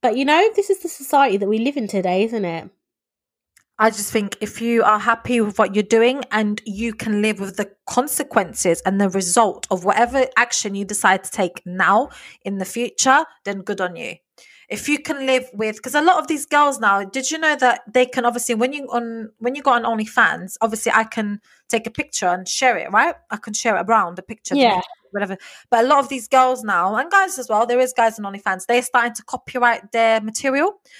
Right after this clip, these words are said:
Speaker 1: Oh,
Speaker 2: which
Speaker 1: God.
Speaker 2: means, yeah, which means that
Speaker 1: Royalties.
Speaker 2: Yeah. No, well, if, to them, it's quite better, because it means that whoever goes in there and signs up, they can't share, 'cause if they find out, they'll get sued.
Speaker 1: But, like, what are we setting, the, the,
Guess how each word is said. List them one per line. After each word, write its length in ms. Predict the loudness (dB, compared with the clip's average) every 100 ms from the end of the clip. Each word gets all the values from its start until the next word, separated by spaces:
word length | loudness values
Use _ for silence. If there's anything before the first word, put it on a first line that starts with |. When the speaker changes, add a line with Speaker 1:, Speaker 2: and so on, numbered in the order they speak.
| -12
Speaker 1:
Oh, 80 | -10
Speaker 2:
which 260 | -4 0 0
Speaker 1:
God. 60 | 0
Speaker 2:
means, 320 | -2 -4 -10 _ -6
yeah, 340 | 0 2 2
which 220 | -2 -4
means 260 | -4 -4 0
that 240 | 4 4 2
Speaker 1:
Royalties. 280 | -4 -4 -10 _ _ -14 -12 -6
Speaker 2:
Yeah. 180 | -4 -4 -6 _ _ _ _ 4
No, 100 | 6
well, 260 | 6 4 2
if, 120 | -4 -2
to 120 | 2
them, 240 | 4 4
it's 100 | -2
quite 240 | 0 0 4
better, 280 | 0 0 -4
because 260 | -4 -4
it 80 | -4
means 260 | -4 -4 -2
that 120 | -2
whoever 280 | 2 0 2
goes 220 | 0 0
in 60 | 0
there 100 | -2
and 100 | -2
signs 300 | 0 0 2
up, 180 | 0 0
they 80 | -8
can't 240 | -4 -4
share, 240 | 0 0 0
'cause 180 | -2
if 100 | -4
they 100 | -4
find 380 | -4 0 0 2
out, 280 | 2 4 0
they'll 120 | -2
get 160 | -4 -4
sued. 320 | -4 -4 -4 _ _ _ _ _ _ -20 -20
Speaker 1:
But, 120 | -6 0
like, 120 | 2
what 160 | 4 2
are 40 |
we 140 | 4 2
setting, 420 | 2 0 0 -2
the, 140 | -2 -4
the, 200 | -2 -6